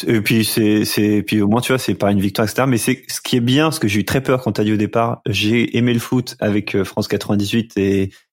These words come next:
et cetera, et cetera. Mais en fait, ce qui est génial dans ce que tu dis, c'est qu'après tu t'es renseigné et que t'as regardé et que tu t'es mangé les trucs. Et, et c'est vachement bien parce qu'on dit souvent, ah, les footix, machin, et cetera. Il faut toujours un premier, un premier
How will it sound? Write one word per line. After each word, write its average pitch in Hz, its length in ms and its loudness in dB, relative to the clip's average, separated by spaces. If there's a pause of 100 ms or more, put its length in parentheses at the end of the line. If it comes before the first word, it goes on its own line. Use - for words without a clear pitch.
et - 100 -2
cetera, - 300 -2
et - 20 -2
cetera. 127 300 -2
Mais 127 80 2
en 107 80 2
fait, 127 220 -2
ce - 80 -14
qui 101 160 0
est 95 120 0
génial 110 300 0
dans 113 60 0
ce - 80 -10
que 107 60 -6
tu - 120 -8
dis, 127 140 0
c'est 95 120 -6
qu'après - 380 -2
tu 110 140 -8
t'es 98 260 -2
renseigné 104 760 -2 (180)
et 92 60 -8
que - 120 -12
t'as 95 80 -2
regardé 98 440 -2
et 127 60 0
que 131 140 -10
tu 92 60 -4
t'es 104 120 0
mangé 104 300 2
les 98 120 2
trucs. 131 400 -2 (380)
Et, 104 720 0
et 92 40 0
c'est 95 140 -6
vachement 104 220 0
bien 135 80 2
parce 127 160 -2
qu'on 98 160 -2
dit 98 100 -2
souvent, 110 300 0
ah, 113 80 2
les 104 60 2
footix, 104 560 -4
machin, 104 180 -2
et 98 40 -4
cetera. 110 200 -2
Il 113 80 -4
faut 113 80 -2
toujours 135 340 0
un 117 60 0
premier, 110 640 -2
un 101 80 -2
premier 107 640 -2